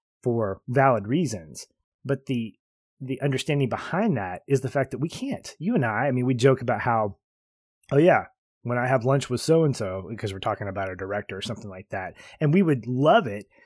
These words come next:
if a director that we were talking about on one of our episodes retweeted us. That's,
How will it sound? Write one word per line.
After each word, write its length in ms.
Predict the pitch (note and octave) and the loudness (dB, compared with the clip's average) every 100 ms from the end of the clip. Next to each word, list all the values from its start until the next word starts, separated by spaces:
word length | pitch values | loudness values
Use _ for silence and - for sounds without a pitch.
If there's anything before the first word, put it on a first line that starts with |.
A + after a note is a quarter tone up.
| _ _ - | _ _ -2
if 160 | C#3+ | 0
a 80 | C3 | 2
director 440 | B2 A#2+ C3+ C3 | 2 2 2 2
that 100 | A#2 | -4
we 100 | G#2+ | -2
were 100 | A#2+ | -4
talking 320 | A2 C3 C3+ B2 | 0 0 0 -2
about 160 | A2+ | -2
on 80 | G#2+ | -2
one 100 | A2+ | -2
of 60 | G#2 | -2
our 80 | |
episodes 520 | A2+ D3 - A2+ G#2 G2+ | -2 -4 -4 -4 -4 -8
retweeted 680 | G#2+ C#3 C3+ - A3 E3+ - | -4 -4 -4 -2 -2 -2 -8
us. 180 | - - - _ _ _ | -12 -14 -16 _ _ _
That's, 420 | B2 C#3+ - - | 0 2 2 -8